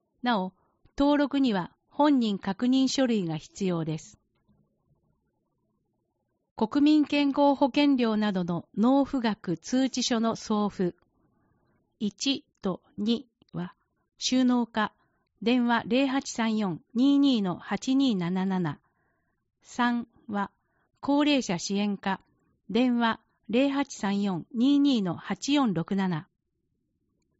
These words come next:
確定申告などに使用する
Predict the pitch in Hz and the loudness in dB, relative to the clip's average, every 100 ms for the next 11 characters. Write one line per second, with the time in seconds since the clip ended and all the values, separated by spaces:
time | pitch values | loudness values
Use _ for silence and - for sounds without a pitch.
0 | _ _ _ _ - 233 226 - 302 302 | _ _ _ _ -6 -6 -6 -4 0 2
1 | 285 320 311 285 233 208 220 208 190 175 | 0 2 2 2 -2 0 0 0 0 -2
2 | - 202 214 214 - 196 190 | -2 0 0 0 -4 -4 -4